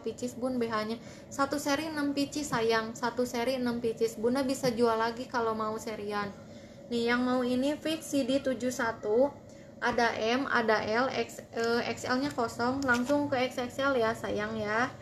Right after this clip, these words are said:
Ini harga sama, delapan puluh ribu dapat enam. Bahannya super stretch ya.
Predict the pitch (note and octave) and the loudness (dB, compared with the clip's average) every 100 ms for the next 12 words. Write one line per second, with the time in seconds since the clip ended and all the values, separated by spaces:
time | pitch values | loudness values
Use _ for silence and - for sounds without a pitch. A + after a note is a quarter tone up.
0 | - - - C4 C4+ D4+ C#4 C4+ C#4 D4 | -16 -12 -4 0 2 4 4 6 4 4
1 | C4 B3+ A#3+ - G#3+ A#3 A#3 A#3+ A#3+ B3 | 0 2 2 0 0 2 2 2 0 2
2 | B3 A#3+ A#3 B3+ B3 A#3+ A3+ - G#3+ G#3 | 4 4 2 4 4 2 0 -4 -4 -2
3 | G3+ A3+ B3 B3+ C#4+ C#4+ B3+ B3+ - C4+ | 0 2 4 4 0 0 2 0 2 4
4 | C#4+ - - | 4 6 4